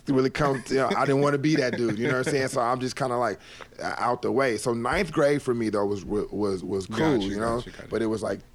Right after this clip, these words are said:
Speaker 1: tenth grade, then eleventh grade, that, that's when I went to a new school. And then
Speaker 2: Eleventh grade was when you swi-, left Tech?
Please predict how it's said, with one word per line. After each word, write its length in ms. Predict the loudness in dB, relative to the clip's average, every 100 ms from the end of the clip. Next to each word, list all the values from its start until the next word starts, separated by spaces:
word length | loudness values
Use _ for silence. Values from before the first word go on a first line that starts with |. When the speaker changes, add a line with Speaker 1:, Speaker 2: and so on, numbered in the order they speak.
| -18 -6
Speaker 1:
tenth 260 | -4 -2
grade, 320 | -2 -2 -2 -4
then 100 | -6
eleventh 460 | -4 0 0 0
grade, 240 | 0 0 -2
that, 320 | -4 -6 -4
that's 180 | -4 -4
when 80 |
I 60 | -4
went 180 | -4 -4
to 140 | -6
a 40 | -4
new 220 | -2 -2
school. 420 | -4 -2 -2 -2
And 120 | -4
then 80 | -2
Speaker 2:
Eleventh 240 | 0 0
grade 180 | 0 0
was 180 | 0 -2
when 140 | -4
you 100 | -4
swi-, 300 | -6 -6 -4 -4
left 220 | -6 -4
Tech? 220 | -4 -4